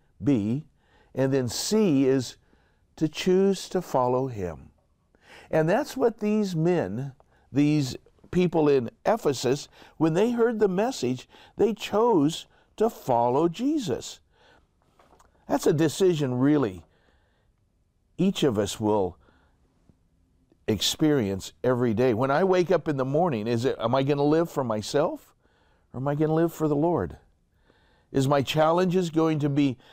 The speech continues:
uh, strengthened, and, uh, am I gonna be guided by the Lord Jesus Christ? Or am I gonna try and fight through it myself? You know, Sammy Davis, "Do it my way." Well, I've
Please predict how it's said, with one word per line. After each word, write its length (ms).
uh, 220
strengthened, 760
and, 260
uh, 160
am 160
I 80
gonna 240
be 120
guided 460
by 300
the 140
Lord 240
Jesus 380
Christ? 560
Or 160
am 120
I 160
gonna 260
try 300
and 180
fight 380
through 240
it 120
myself? 580
You 100
know, 140
Sammy 360
Davis, 480
"Do 200
it 120
my 300
way." 400
Well, 440
I've 500